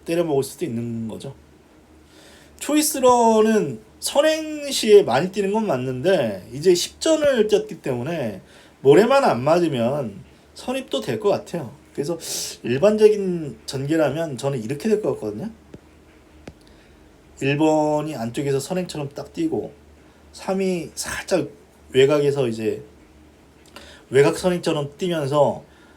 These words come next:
어, 경주는 좀 느리게 이끌면서 두 마리 모두 윈윈하는 어떤 전략으로 이렇게 전개가 될 것 같은데, 아니, 누가 봐도 이렇게 탈 게 뻔한데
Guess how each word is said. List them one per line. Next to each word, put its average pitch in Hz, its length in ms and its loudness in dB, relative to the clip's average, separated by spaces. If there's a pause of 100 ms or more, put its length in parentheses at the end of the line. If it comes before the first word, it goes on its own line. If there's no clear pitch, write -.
(160)
어, - 340 -18
경주는 156 540 -2
좀 143 140 -6
느리게 139 320 -2
이끌면서 131 800 -2 (400)
두 139 120 -2
마리 160 280 6
모두 143 340 2
윈윈하는 165 580 0
어떤 139 300 0
전략으로 135 840 4 (240)
이렇게 135 260 -4
전개가 135 440 0
될 123 120 0
것 - 100 -8
같은데, 113 680 -4 (500)
아니, 151 200 -6
누가 151 240 6
봐도 139 720 2 (680)
이렇게 160 280 -2
탈 165 160 -10
게 156 180 -4
뻔한데 143 760 0